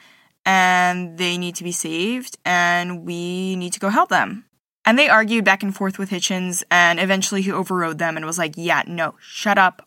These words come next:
we're staying here." So lifeboat number six had twenty-eight people in it, capacity of sixty-five. Then in number one, the fireman was like, "Hey, we have to go back." And everyone in the boat was like, "No, no, no, no, no, no, no, no, no, no."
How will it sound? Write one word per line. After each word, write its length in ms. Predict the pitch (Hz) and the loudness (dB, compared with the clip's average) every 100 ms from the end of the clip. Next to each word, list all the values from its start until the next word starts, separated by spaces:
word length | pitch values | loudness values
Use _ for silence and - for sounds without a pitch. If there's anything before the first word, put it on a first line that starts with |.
| - | -8
we're 180 | 185 185 | -4 -4
staying 360 | - 170 165 | -2 -4 -4
here." 320 | 170 - - _ _ _ _ | -6 -8 -12 _ _ _ _
So 180 | - 202 | -2 2
lifeboat 380 | 247 277 247 | 0 0 -2
number 200 | 254 233 | 0 0
six 360 | 226 233 226 - | 0 -2 -2 -4
had 160 | 220 196 | -6 -4
twenty-eight 460 | 214 220 196 185 | -2 0 0 -2
people 340 | 180 156 147 139 | -8 -12 -12 -12
in 80 | |
it, 120 | 131 - _ - | -14 -16 _ -20
capacity 580 | - 196 180 180 180 175 | -10 -4 -4 -2 -4 -6
of 80 | 175 | -6
sixty-five. 840 | 165 - 180 170 107 - - _ _ _ _ | -10 -8 -8 -4 -4 -6 -12 _ _ _ _
Then 140 | 220 294 | -2 0
in 80 | 302 | 0
number 260 | 294 330 | 0 0
one, 500 | 302 269 190 214 247 _ _ _ _ 208 | 2 2 2 -2 -10 _ _ _ _ -14
the 80 | |
fireman 540 | 202 247 262 214 185 190 | 2 4 4 2 -2 -4
was 140 | 196 | -4
like, 200 | 196 156 _ | -4 -4 _
"Hey, 340 | 311 302 143 _ | 2 2 -2 _
we 140 | 285 349 | -4 -2
have 160 | 285 | -2
to 80 | 311 | -2
go 140 | 302 302 | -2 2
back." 380 | 320 175 - - | 4 4 0 -4
And 140 | 208 | -2
everyone 320 | 214 240 240 | -2 -2 -2
in 80 | 254 | -2
the 60 | 226 | -2
boat 220 | 185 - | -2 -4
was 140 | 185 | -4
like, 180 | 180 160 | -4 -2
"No, 260 | 196 226 233 | 2 6 6
no, 120 | 214 | 6
no, 140 | 190 | 4
no, 120 | 185 | 0
no, 140 | 170 170 | -2 -4
no, 140 | 170 | -6
no, 140 | 160 147 | -8 -8
no, 120 | 127 | -10
no, 140 | 120 - _ | -16 -20 _
no." 140 | 120 | -16